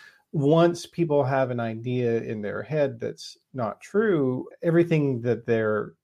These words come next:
thinking goes toward trying to prove that idea rather than trying to, you know, just examine whether it's true or not. And so as a result, there has been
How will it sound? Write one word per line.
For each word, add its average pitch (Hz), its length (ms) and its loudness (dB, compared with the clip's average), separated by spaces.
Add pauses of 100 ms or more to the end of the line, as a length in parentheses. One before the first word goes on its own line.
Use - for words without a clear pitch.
(160)
thinking 151 400 0
goes 113 380 -2
toward 104 380 -6
trying 101 240 -10
to - 100 -12
prove 180 480 2
that 98 200 -8
idea - 500 -8 (200)
rather 101 400 -6
than 95 400 -10 (140)
trying 95 420 -8
to, - 340 -12 (260)
you 104 80 -6
know, 90 60 -6
just 101 240 -6
examine 90 460 -6
whether 82 220 -8
it's - 180 -16
true 156 260 -6
or - 180 -12
not. - 260 -14
And 156 160 4
so 156 160 4
as 151 180 4
a 131 60 0
result, 127 500 0 (300)
there 135 580 -2
has 127 360 -2
been 117 600 -4